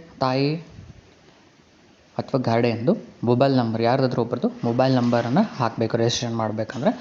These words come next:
ಮೊಬೈಲ್ ನಂಬರನ್ನು ದಾಖಲಿಸಬೇಕು. ಇಲ್ಲಿ, ಇಲ್ಲಿ ಮೊಬೈಲ್ ನಂಬರನ್ನು ದಾಖಲಿಸಿದ ನಂತರ ಕೆಳಗಡೆ ರಿಕ್ವೆಸ್ಟ್ ಒ ಟಿ ಪಿ ಅಂತ ಇದೆಯಲ್ಲ, ಅದನ್ನು ಕ್ಲಿಕ್ಕನ್ನು ಮಾಡಬೇಕಾಗುತ್ತೆ. ಇಲ್ಲಿ ಒ ಟಿ ಪಿಯನ್ನು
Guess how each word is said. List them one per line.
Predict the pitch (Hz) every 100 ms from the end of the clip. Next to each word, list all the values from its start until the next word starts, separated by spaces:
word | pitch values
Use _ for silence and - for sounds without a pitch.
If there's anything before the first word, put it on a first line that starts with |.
| - - 131
ಮೊಬೈಲ್ | 131 143
ನಂಬರನ್ನು | 120 113 113 180 302 - - -
ದಾಖಲಿಸಬೇಕು. | 113 - 117 120 110 -
ಇಲ್ಲಿ, | 110 113 - - - - - - - - - - - - _ _ _ - - - - - - - - -
ಇಲ್ಲಿ | 175 190 190
ಮೊಬೈಲ್ | 170 135 143 160
ನಂಬರನ್ನು | 156 156 151 151 196 - - - - - 123
ದಾಖಲಿಸಿದ | 127 - 156 147 143
ನಂತರ | 135 120 117 165 - -
ಕೆಳಗಡೆ | 131 127 127 180 202 - - -
ರಿಕ್ವೆಸ್ಟ್ | 135 131 190 180 -
ಒ | 147 143
ಟಿ | 143
ಪಿ | 139
ಅಂತ | 120 123
ಇದೆಯಲ್ಲ, | 117 156 220 -
ಅದನ್ನು | 123 127 277 -
ಕ್ಲಿಕ್ಕನ್ನು | - 120 - 147
ಮಾಡಬೇಕಾಗುತ್ತೆ. | 165 113 110 - 110 107 - - - - - - - - - _ _ _ - - - 147
ಇಲ್ಲಿ | 190
ಒ | 175 143
ಟಿ | 156
ಪಿಯನ್ನು | 170 165 156 202 220